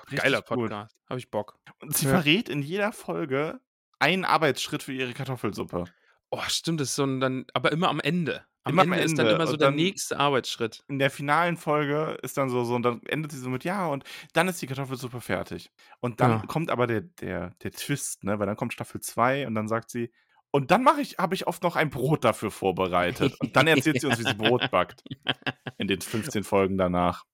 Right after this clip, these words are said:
Speaker 2: Geil, das ist eine gute Idee. Also, hab ich mir direkt mal notiert.
Speaker 1: Ja.
Speaker 2: Werd ich, werd ich mal in Angriff nehmen.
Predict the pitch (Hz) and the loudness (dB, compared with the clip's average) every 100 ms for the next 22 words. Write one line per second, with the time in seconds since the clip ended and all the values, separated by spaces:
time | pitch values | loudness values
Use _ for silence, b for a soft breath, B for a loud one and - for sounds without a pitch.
0 | _ _ - 185 220 90 104 123 120 190 | _ _ -4 -2 -2 -6 -10 -14 -12 -4
1 | 294 147 190 190 107 113 127 139 156 156 | -2 -2 -2 -2 -2 -6 -6 -2 0 0
2 | 151 151 165 165 151 151 156 151 143 151 | 0 0 -2 0 0 2 2 2 0 2
3 | 110 101 - _ _ _ - 104 - _ | 2 2 -6 _ _ _ 2 2 2 _
4 | B B - 143 156 143 - 147 151 147 | B B 2 4 4 0 0 0 0 0
5 | 139 135 143 123 107 113 110 113 | 2 0 0 -2 -4 -4 -4 -8